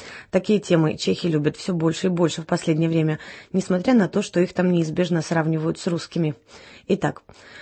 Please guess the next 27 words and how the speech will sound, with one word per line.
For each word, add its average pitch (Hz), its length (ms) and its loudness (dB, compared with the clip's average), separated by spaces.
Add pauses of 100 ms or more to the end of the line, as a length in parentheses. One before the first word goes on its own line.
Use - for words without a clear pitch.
(140)
в - 80 -20
последнее 254 440 2
время 240 300 6
мы 202 120 4
заблокированы 202 880 2
выпадами 180 500 2
коммунистов 190 680 2
и 175 60 0
консерваторов 196 760 0 (380)
против 202 320 2
Брюсселя 233 500 2
и - 140 2
Е 170 300 2
С 190 100 -12
вообще. - 460 -2 (440)
Почему? 196 460 0 (360)
Потому 220 280 4
что 240 160 0
после 233 260 2
русских 233 420 0
у 165 60 0
нас 175 180 4
самая 233 300 4
худшая 202 400 0
мораль 160 340 4
в 151 60 -6
Европе. 160 560 0